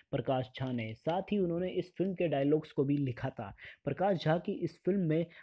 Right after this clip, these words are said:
बहुत सारे चर्चित कलाकारों ने काम किया था, जैसे कि अजय देवगन,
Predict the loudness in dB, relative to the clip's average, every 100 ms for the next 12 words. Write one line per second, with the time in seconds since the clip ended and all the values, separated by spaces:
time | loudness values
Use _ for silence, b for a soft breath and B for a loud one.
0 | -2 2 2 2 2 2 -2 0 0 0
1 | 0 2 2 4 4 2 0 0 -2 0
2 | 0 0 -4 -2 0 0 0 0 -2 2
3 | 2 4 4 6 4